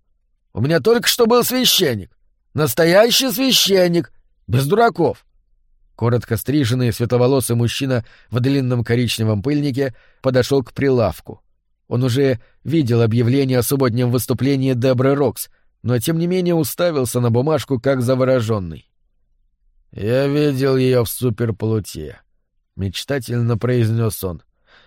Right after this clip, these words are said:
Его темно-карие глаза с красными каплями татуировки по обеим щекам пристально уставились в полное лицо Вика. «Я люблю ее», добавил мужчина.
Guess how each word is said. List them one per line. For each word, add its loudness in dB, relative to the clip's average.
Его 0
темно-карие 2
глаза 2
с -14
красными 0
каплями 2
татуировки 2
по 2
обеим 2
щекам -4
пристально 0
уставились 0
в -16
полное 0
лицо -2
Вика. -4
«Я 2
люблю 2
ее», -4
добавил 2
мужчина. -4